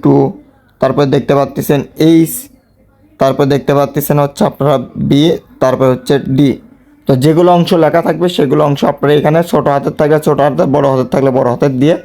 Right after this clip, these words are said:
এখানে just সাবমিট করে দিবেন। সাবমিট করে দিলে দেখবেন অটোমেটিক তার এনআইডি কার্ড শো করবে। তো আমার এখানে দেখতে পাচ্ছেন এনআইডি কার্ড কিন্তু শো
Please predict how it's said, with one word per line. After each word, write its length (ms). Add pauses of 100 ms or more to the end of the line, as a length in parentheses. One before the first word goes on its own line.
(420)
এখানে 220 (100)
just 220 (400)
সাবমিট 440
করে 200
দিবেন। 180 (480)
সাবমিট 420
করে 180
দিলে 220
দেখবেন 260 (220)
অটোমেটিক 400 (120)
তার 140 (160)
এনআইডি 360
কার্ড 220
শো 80 (100)
করবে। 300
তো 120
আমার 180
এখানে 240
দেখতে 200
পাচ্ছেন 400
এনআইডি 320
কার্ড 200
কিন্তু 220 (800)
শো 80